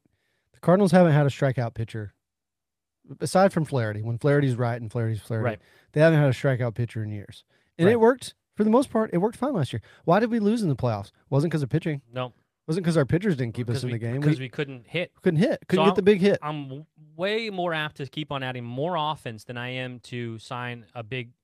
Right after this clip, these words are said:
Speaker 2: guy. Now, I'm, I'm all in for Carlos Rodon. Like, I can, I can break it down and makes, make it make sense to you
Speaker 1: Yeah.
Speaker 2: already. Like,
Speaker 1: Well
Speaker 2: why is this still relevant? Like, why can we still, people say, "We're not gonna sign him." And I've been on that boat too, like, "We're never gonna sign Carlos Rodon."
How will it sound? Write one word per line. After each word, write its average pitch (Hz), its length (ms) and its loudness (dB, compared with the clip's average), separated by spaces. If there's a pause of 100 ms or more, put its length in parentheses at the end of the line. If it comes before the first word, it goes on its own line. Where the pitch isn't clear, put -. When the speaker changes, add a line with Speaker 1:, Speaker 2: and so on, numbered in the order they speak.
(200)
Speaker 2:
guy. 139 160 -6
Now, 135 180 -8
I'm, 185 260 -6
I'm 214 140 -4
all 156 220 -2
in 170 160 -6
for - 120 -14
Carlos 117 300 -6
Rodon. 113 340 -8 (240)
Like, 156 140 -4
I 208 60 -2
can, 185 240 -8 (100)
I 185 100 -4
can 220 160 -12
break 135 220 -8
it 127 60 -14
down 143 180 -4
and 127 160 -12
makes, 135 240 -10
make 151 200 -6
it 143 40 -10
make 117 160 -10
sense 196 260 -10
to - 100 -12
you 113 60 -6
Speaker 1:
Yeah. 110 80 -8
Speaker 2:
already. 123 280 -6 (200)
Like, 151 80 0
Speaker 1:
Well 175 120 0
Speaker 2:
why 156 180 2
is 196 160 -4
this 175 140 -6
still 165 280 -8
relevant? 123 420 -6
Like, 127 140 -8
why 131 240 -6
can 202 160 -12
we 185 100 -10
still, 156 380 -12 (140)
people 170 180 -12
say, 139 120 -12
"We're 127 100 -10
not 151 140 -6
gonna 131 100 -12
sign 151 260 -8
him." 104 100 -16 (300)
And 160 100 -10
I've 190 140 -6
been 185 120 -4
on 170 100 -6
that 143 200 -10
boat 139 220 -8
too, 180 140 -8
like, 123 180 -6
"We're 139 100 -10
never 123 300 -8
gonna 110 160 -12
sign 110 220 -12
Carlos 104 280 -10
Rodon." 110 300 -12